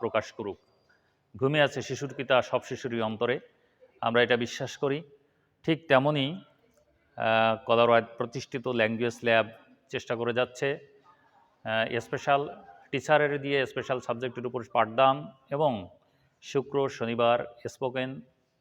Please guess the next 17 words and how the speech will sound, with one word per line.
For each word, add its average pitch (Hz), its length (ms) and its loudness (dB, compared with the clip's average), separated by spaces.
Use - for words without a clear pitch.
ক্লাস, 120 500 0
এছাড়া 117 520 0
আর্ট 120 340 2
এবং 107 240 -6
শিল্পের 110 380 -6
ক্লাস 110 380 -2
হয়, 131 140 0
যেটা 107 560 -2
আমাদের 104 460 -6
নাইম 104 240 -4
হাসান 110 220 -10
শাওন 107 380 -8
নিয়ে 113 160 -6
থাকেন। 131 360 -8
আমি 107 180 -4
ওখানকার 107 360 -4
আইসিটি 110 460 -4